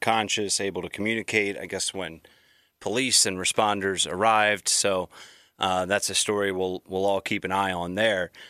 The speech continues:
Tiger had surgery. It seems to be two broken legs, but nothing's really officially, uh, been released. So, all right, John, I appreciate it, man. We'll, uh, we'll do it again tomorrow night, talking more Eagles,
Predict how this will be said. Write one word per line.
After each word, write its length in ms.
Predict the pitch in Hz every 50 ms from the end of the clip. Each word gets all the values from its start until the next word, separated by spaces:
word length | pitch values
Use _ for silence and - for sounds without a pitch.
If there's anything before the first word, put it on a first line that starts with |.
| - - _
Tiger 300 | - - 98 98 87 92
had 180 | 87 92 92 85
surgery. 640 | - - 101 95 95 85 87 92 92 92 85 82 -
It 140 | - 85 - -
seems 360 | - - 139 147 151 151 147 -
to 80 | -
be 380 | 107 104 113 107 104 101 98 87
two 300 | - - - 131 135 139
broken 440 | 113 123 131 127 120 - 120 117 120
legs, 420 | 131 139 135 135 131 123 113 104
but 160 | - 117 107
nothing's 460 | 92 104 104 98 - 110 101 95 85
really 260 | 90 98 98 95 95 95
officially, 680 | 87 - - 104 92 - - 95 90 90 87 82 76 - - - - - _ _ _ _
uh, 340 | - 85 87 87 85 85 85
been 260 | 78 - 101 95 92
released. 600 | 87 87 87 85 90 82 67 - - - - - - _ _ _ _ _ _ _ _ -
So, 180 | - 98 90
all 100 | 82 76 - - - - - - - - _ _ -
right, 200 | 117 117 117 107
John, 260 | - 120 113 110 110
I 60 | 113
appreciate 460 | 107 - - 123 113 - - 123 113
it, 80 | 107 92
man. 240 | 113 113 110 104 107
We'll, 220 | 110 110 107 107
uh, 260 | 107 104 104 101 98 - _ -
we'll 100 | 110 107
do 180 | 98 120 120
it 60 | 117
again 320 | 117 110 117 123 120 120 113
tomorrow 580 | - - 120 117 113 117 123 127 131 127 127
night, 400 | 127 127 127 127 131 135 139 131
talking 360 | - - 135 123 120 - 120 117
more 200 | 113 117 113 110
Eagles, 640 | 117 131 127 127 127 123 127 123 120 - - -